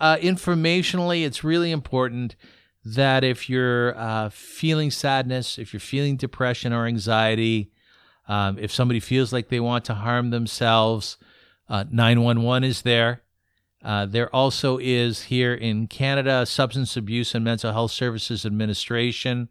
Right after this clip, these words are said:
one eight four four two four four thirty one seventy one. Fear and worry about your own health and the health of your loved ones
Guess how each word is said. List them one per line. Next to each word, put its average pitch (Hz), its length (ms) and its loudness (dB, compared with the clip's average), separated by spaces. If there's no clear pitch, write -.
one 139 380 4
eight 135 220 6
four 131 300 4
four 139 580 6
two - 280 0
four 123 280 2
four 123 480 4
thirty 127 380 6
one 117 360 4
seventy 107 500 2
one. 160 600 2
Fear 208 480 4
and 175 240 0
worry 175 240 4
about 156 160 2
your 151 200 0
own 151 200 0
health 147 340 2
and 143 100 -6
the 131 120 -4
health 143 360 2
of 131 160 -6
your 131 160 -2
loved 135 380 2
ones 120 640 -4